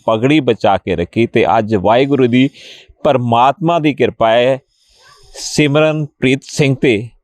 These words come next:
ਕਿ ਇਹ ਜਿੱਥੇ ਪੰਜਾਬ ਦੇ ਵਿੱਚ ਆਪਣਾ ਨਾਂ ਚਮਕਾਇਆ, ਉਸ ਦੇ ਨਾਲ ਨਾਲ ਬਾਲੀਵੁੱਡ ਦੇ ਵਿੱਚ ਜਾ ਕੇ ਬਹੁਤ ਵੱਡਾ ਇਸ ਦਾ ਨਾਮ ਇਸ ਵੇਲੇ ਚੱਲ ਰਿਹਾ ਹੈ। ਔਰ ਨੌਜਵਾਨਾਂ ਨੂੰ ਅਸੀਂ ਇਹੀ ਆਖਾਂਗੇ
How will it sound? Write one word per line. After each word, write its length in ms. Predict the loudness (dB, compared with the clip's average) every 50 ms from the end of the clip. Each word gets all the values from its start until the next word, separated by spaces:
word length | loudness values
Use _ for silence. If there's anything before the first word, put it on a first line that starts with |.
| _ _ _ _ _ _ _ _
ਕਿ 160 | 0 0 0 0 0
ਇਹ 300 | 0 2 4 4 2 4
ਜਿੱਥੇ 320 | 2 -2 0 2 0 0
ਪੰਜਾਬ 720 | 0 0 -2 0 0 0 -2 0 0 2 2 2 2 2 2
ਦੇ 120 | 2 2
ਵਿੱਚ 260 | 2 2 0 0 2 0
ਆਪਣਾ 280 | 0 0 0 -2 -2 0
ਨਾਂ 240 | 0 0 0 0
ਚਮਕਾਇਆ, 500 | 0 -2 -4 -4 0 0 2 2 4 2
ਉਸ 180 | 2 0 -2 0
ਦੇ 120 | -2 0
ਨਾਲ 280 | 0 2 0 0 2 2
ਨਾਲ 240 | 2 0 0 0 -2
ਬਾਲੀਵੁੱਡ 680 | -4 -2 -2 0 0 2 2 0 0 2 0 0 0
ਦੇ 100 | 0 -2 -2 -2 -2 -4
ਵਿੱਚ 120 | -6 -6 -4 -4
ਜਾ 140 | -2 -2 -2
ਕੇ 280 | -2 0 0 0 0 0 -4 -14 -20 -20 -20 -18 _ -2
ਬਹੁਤ 460 | -2 -2 -2 0 0 0 0 0 -4 _ -2
ਵੱਡਾ 440 | -2 -2 0 2 2 2 2 2 0
ਇਸ 180 | -2 -6 -4 -2
ਦਾ 120 | -2 0 0
ਨਾਮ 500 | -2 -2 -2 0 0 0 0 -2 -2 -4
ਇਸ 220 | -4 -4 -2 0
ਵੇਲੇ 340 | 0 2 2 2 2 0 -2 -6 -16 -20 _ _ -4 0
ਚੱਲ 200 | 0 2 2 2
ਰਿਹਾ 220 | 2 2 2 0 0
ਹੈ। 60 | -4 -12 _ _ _ _ _ _ _ _ _ _ _ _ _ _ -20 -20 -20 _ _ _ _ _ _ _ _ 0
ਔਰ 500 | 2 2 4 4 4 2 2 2 0 -2 -8 _ _ _ _ _ _ _ _ -2
ਨੌਜਵਾਨਾਂ 680 | 0 2 2 2 2 0 0 0 0 0 0 0 0
ਨੂੰ 140 | 0 0 0
ਅਸੀਂ 240 | 0 2 2 2 4
ਇਹੀ 160 | 4 4 4 4
ਆਖਾਂਗੇ 600 | 2 2 0 0 0 0 2 2 2 2 0